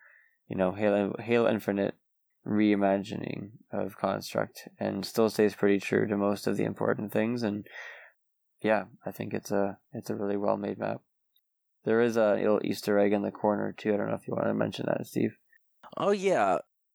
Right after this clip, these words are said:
Speaker 2: On Construct, because it's sort of set against the side of a much larger structure, it has these, I guess you could call them claw-like pieces that come out around the outer edge of the map,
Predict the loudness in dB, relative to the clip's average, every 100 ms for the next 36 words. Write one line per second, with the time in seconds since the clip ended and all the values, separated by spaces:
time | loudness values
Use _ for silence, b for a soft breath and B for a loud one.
0 | _ -2 -2 0 0 0 0 -2 2 2
1 | 2 -2 -18 b b -8 -4 -4 -4 0
2 | 0 0 0 -2 -2 2 2 2 0 0
3 | 0 -2 -4 0 2 2 2 -4 -2 -2
4 | -2 -2 2 2 0 -4 -2 -2 0 0
5 | 0 -4 -4 B B B -10 -2 0 0
6 | -2 -8 _ _ _ _ _ 0 0 -2
7 | -6 -2 0 0 0 -2 -4 -6 -2 0
8 | 2 0 -6 -8 -20 _ -20 0 4 6
9 | 4 2 -4 0 0 0 -8 -6 -6 -2
10 | -2 -2 -2 -4 -2 0 0 2 0 0
11 | -4 0 0 0 -2 0 2 0 -2 -4
12 | -12 -8 -2 -2 -4